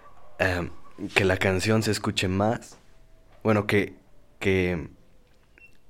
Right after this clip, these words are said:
el ruido de la gente se escuche más que tu propia voz. Eso está verguísima, ¿eh? Entonces siempre me estoy imaginando todo el tiempo ese tipo de pendejadas, güey. Y, y me, me visualicé como en una entrevista, ¿no? Como si yo ya fuera una verga.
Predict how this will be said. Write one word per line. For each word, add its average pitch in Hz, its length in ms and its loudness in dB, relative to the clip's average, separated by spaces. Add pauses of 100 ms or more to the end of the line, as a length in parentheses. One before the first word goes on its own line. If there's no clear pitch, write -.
(120)
el 104 180 2
ruido 113 280 10
de 104 100 8
la 90 100 4
gente 90 720 -2 (140)
se - 140 -6
escuche - 300 -2
más 92 180 0
que 87 80 -2
tu 87 120 -6
propia 80 300 -8
voz. - 280 -8
Eso 113 460 2
está - 400 -4 (220)
verguísima, 95 680 -2
¿eh? - 60 -12 (240)
Entonces 175 280 10
siempre 180 220 6
me 170 60 6
estoy 151 180 8
imaginando 123 380 6
todo 117 120 6
el 107 60 2
tiempo 110 160 -2
ese 113 120 -4
tipo - 180 -6
de 107 80 4
pendejadas, 139 500 -2
güey. 277 180 -4 (2250)
Y, 131 400 8
y 135 100 6
me, 135 260 6
me 139 160 8
visualicé 127 580 6
como 143 160 8
en 139 60 10
una 143 140 12
entrevista, 120 580 4
¿no? 120 180 4
Como 135 180 4
si 110 140 2
yo 113 60 2
ya 127 100 6
fuera 117 200 4
una 117 180 6
verga. 110 360 4